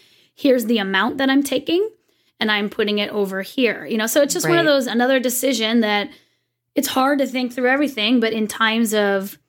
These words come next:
Speaker 1: I don't wanna say in times of crisis, in times when what is happening finally caught your attention is probably more what's going on. When the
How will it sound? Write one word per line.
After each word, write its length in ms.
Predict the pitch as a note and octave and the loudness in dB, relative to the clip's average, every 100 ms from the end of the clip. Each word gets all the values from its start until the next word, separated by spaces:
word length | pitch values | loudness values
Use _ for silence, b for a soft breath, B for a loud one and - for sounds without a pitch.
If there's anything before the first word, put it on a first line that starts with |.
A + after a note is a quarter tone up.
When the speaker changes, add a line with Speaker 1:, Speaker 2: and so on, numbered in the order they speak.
| _ _ _ _ - | _ _ _ _ -2
Speaker 1:
I 80 | D4 | 2
don't 80 | |
wanna 140 | F4+ G4 | 2 0
say 140 | F#4 | 2
in 80 | D#4 | 2
times 240 | D4 B3+ | 2 0
of 120 | A#3 A3+ | 0 -4
crisis, 540 | G#3 G3 - F#3 - - | -4 -4 -4 -8 -8 0
in 160 | C4 | 0
times 500 | C4 - D#4 F4 E4+ | 0 2 4 4 2
when 180 | B3+ A#3+ | 2 4
what 160 | A#3 A#3+ | 4 2
is 140 | C4+ | 0
happening 440 | - A#3+ A#3+ A3+ G#3 | 0 -4 -2 -2 -2
finally 420 | - G#3+ A3+ G#3+ | -2 -2 0 -4
caught 260 | - G#3+ | -4 -4
your 100 | G3+ | -4
attention 720 | F3 F3 G3 F3+ - - G3+ - _ _ _ - | -6 -6 -6 -4 -4 -6 -8 -10 _ _ _ -2
is 140 | A#3 | -2
probably 540 | - C4+ B3 A#3 A#3+ A3 | 0 0 2 2 2 2
more 260 | G#3+ G#3+ | 2 2
what's 200 | G3+ G3+ | 0 -4
going 360 | - F#3 F#3 F#3 | -6 -4 -2 -2
on. 300 | F3 D3+ E3 | -2 -2 0
When 160 | G#3 G#3 | 2 2
the 220 | G#3 | 2